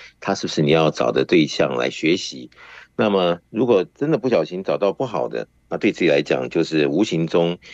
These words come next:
让自己开了一个很大的破洞啊，一直流掉自己的正能量，各方面的精力、时间，那对于自己来讲可能就不是很有智慧。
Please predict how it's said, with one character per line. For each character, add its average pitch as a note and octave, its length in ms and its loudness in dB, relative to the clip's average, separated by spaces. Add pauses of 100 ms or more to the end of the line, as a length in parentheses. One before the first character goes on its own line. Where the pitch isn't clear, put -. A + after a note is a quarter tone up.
(260)
让 G2 160 0
自 - 140 -2
己 C#2+ 240 -2
开 - 200 -2
了 F#2 80 6
一 D#2 60 4
个 D#2 220 2
很 C#2 180 -6
大 F2+ 160 0
的 E2 100 0
破 - 240 2
洞 D#2 200 2
啊， B1 200 -4
一 G2 140 -4
直 D2+ 300 -2
流 D#2 240 6
掉 F2 200 4
自 - 140 -4
己 D2 80 0
的 E2+ 80 0
正 E2+ 220 0
能 C2+ 160 0
量， D#2+ 240 2
各 E2+ 260 2
方 E2+ 180 -2
面 F2 140 0
的 C#2+ 80 -4
精 G2 260 -2
力、 F#2+ 160 -2
时 D2 280 -10
间， F2+ 280 0 (440)
那 A#2+ 140 0
对 C3 180 4
于 G2+ 100 4
自 - 140 -4
己 F2 80 2
来 C#2+ 120 4
讲 B1+ 220 -2
可 - 140 -8
能 B1+ 100 -4
就 C#2 320 2 (140)
不 E2+ 100 4
是 E2 220 0
很 D2 420 -2
有 E2+ 220 2
智 G#2 280 4 (140)
慧。 F#2+ 240 2